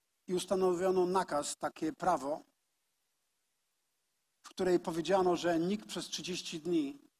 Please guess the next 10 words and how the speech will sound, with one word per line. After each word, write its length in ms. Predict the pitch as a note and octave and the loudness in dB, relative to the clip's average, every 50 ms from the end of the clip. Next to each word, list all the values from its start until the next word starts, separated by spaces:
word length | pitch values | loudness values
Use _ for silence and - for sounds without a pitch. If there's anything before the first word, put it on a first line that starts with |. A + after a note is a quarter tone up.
| _ - | _ -6
nie 120 | - D#3 | -4 -2
może 260 | E3+ E3+ - - D#3+ | -2 -2 -2 -2 -2
modlić 400 | D#3 E3 E3+ E3+ D3 C#3 D3 - | 0 2 2 0 0 -2 -8 -8
się 360 | - - - D3 D3 C#3+ C#3+ - _ _ | -8 -8 -4 -2 -2 -2 -4 -6 _ _
do 120 | C#3 D#3 | -6 -2
nikogo, 420 | D3+ D#3+ D#3 - E3+ D3+ C3 C#3 C#3+ | -2 -2 -2 -2 -4 -4 -4 -4 -6
jak 100 | C3+ - | -6 -6
tylko 180 | - - D#3 | -8 -10 -8
do 80 | C#3 C#3 | -8 -8
króla. 260 | - - C#3+ A#2+ - | -8 -8 -8 -10 -10